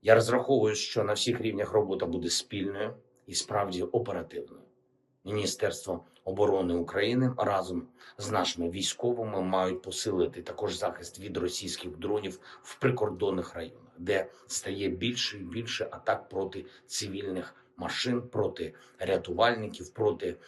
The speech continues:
наших ремонтних бригад. Досвід наших прифронтових регіонів має бути цілком ефективно поширений і в Сумській області, а також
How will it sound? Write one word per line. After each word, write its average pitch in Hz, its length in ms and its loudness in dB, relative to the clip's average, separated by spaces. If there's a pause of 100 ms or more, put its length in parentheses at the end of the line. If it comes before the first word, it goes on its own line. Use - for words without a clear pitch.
(120)
наших 107 440 0
ремонтних 90 600 -2
бригад. - 360 -10 (300)
Досвід 104 540 2 (400)
наших 92 400 0
прифронтових 92 840 0
регіонів 101 500 -4
має 87 300 0
бути 90 320 -6
цілком 95 640 -4
ефективно 104 720 -6 (220)
поширений 104 680 2 (280)
і 104 360 -2 (160)
в - 60 -8
Сумській 127 640 2
області, - 560 -4 (120)
а - 80 -14
також 92 580 -4